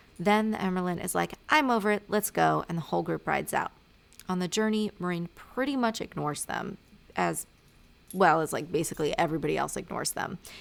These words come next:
except at night when they get lessons on channeling. The first is Varen. She says it's important for Egwene to have lessons because she keeps charging ahead, and if she doesn't learn how to control it, she'll end up hurting herself or someone else.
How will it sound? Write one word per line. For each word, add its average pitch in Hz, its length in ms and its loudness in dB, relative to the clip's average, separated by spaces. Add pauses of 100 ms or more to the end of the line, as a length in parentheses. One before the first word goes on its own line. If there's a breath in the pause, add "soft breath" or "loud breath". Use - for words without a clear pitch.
(180 loud breath)
except - 440 -2
at - 120 -10
night 262 340 0 (140)
when 185 140 0
they 175 80 -2
get 170 160 -6
lessons 151 300 -4
on 139 120 -4
channeling. - 600 -6 (340)
The 175 100 -6
first - 540 -4
is 151 180 -4
Varen. 160 480 -8 (520 loud breath)
She - 160 -2
says 262 240 2
it's 285 120 -2
important 208 380 -2
for - 120 -4
Egwene 165 280 -4
to 170 80 -4
have 160 100 -6
lessons 147 400 -4
because - 280 -6
she - 100 -10
keeps 202 240 -4
charging 185 460 -4
ahead, 165 500 -4
and 180 160 0
if 165 80 -2
she - 140 -10
doesn't 202 320 -2
learn 175 180 -2
how 170 80 -6
to 170 60 -6
control 160 400 -4
it, 156 200 -4
she'll - 220 -4
end 165 160 -2
up - 120 -6
hurting 165 280 -4
herself 160 500 -2
or 165 40 -8
someone 143 280 -2
else. 110 360 -4